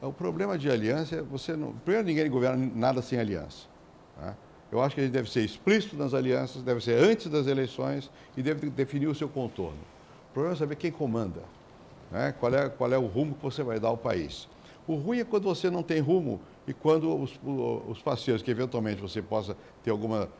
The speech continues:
dúvida sobre a capacidade deles de levar pro bom rumo, assumem o comando, por, por falta de competência de quem tá controlando a aliança,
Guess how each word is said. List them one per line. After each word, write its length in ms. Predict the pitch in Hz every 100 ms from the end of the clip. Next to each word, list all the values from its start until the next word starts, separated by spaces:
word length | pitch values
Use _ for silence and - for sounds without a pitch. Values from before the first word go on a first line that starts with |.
| -
dúvida 360 | 104 165 110 104
sobre 360 | - 117 101
a 260 | 92 95 -
capacidade 540 | - - 101 101 95 82
deles 320 | 101 95 90
de 160 | 95 - - - - - 92 95 90 95 - -
levar 240 | 98 101 107
pro 120 | 101
bom 200 | 92 113
rumo, 260 | 120 175 135 -
assumem 360 | - 127 151 160
o 40 |
comando, 460 | 160 135 110 98 87 - - -
por, 140 | 101 98 -
por 140 | 143
falta 240 | - 131 135
de 60 |
competência 460 | 143 127 131 127 123
de 80 | 127
quem 100 | 131
tá 160 | 131
controlando 420 | - 123 127 113
a 60 | 117
aliança, 420 | 120 98 87 -